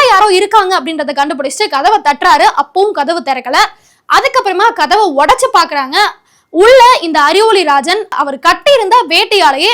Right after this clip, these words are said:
அங்க இருந்த ஃபேன்ல தூக்கு போட்டு தொங்குற மாதிரியான காட்சியை பாக்குறாரு. இதுக்கப்புறமா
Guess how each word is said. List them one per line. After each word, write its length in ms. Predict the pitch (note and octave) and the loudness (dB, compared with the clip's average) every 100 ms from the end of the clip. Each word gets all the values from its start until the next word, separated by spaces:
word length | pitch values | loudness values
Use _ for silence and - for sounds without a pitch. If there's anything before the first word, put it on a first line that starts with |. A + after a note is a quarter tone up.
| D4+ | -4
அங்க 120 | D4+ C#4+ | -10 -8
இருந்த 180 | E4+ A4+ A#4 | -4 -4 -2
ஃபேன்ல 340 | D#4 D#4 D4+ G#4+ B4 _ _ _ - | -4 -4 0 0 -2 _ _ _ 0
தூக்கு 240 | B4 C5 - | 2 2 0
போட்டு 220 | F4 G#4+ G#4+ G4 | -2 0 -2 -2
தொங்குற 260 | F4 A4+ A4 | -2 0 0
மாதிரியான 360 | F4 D4+ D4 F4 F#4+ C#4+ | 0 -4 -4 -2 -2 -2
காட்சியை 320 | D4+ - F4 C#4 | -4 -2 -4 -4
பாக்குறாரு. 340 | D4 C#4 B3 - - A4+ | -4 -8 -8 -14 -6 -2
இதுக்கப்புறமா 520 | D5 C#5+ G#4+ F#4 | 0 0 0 0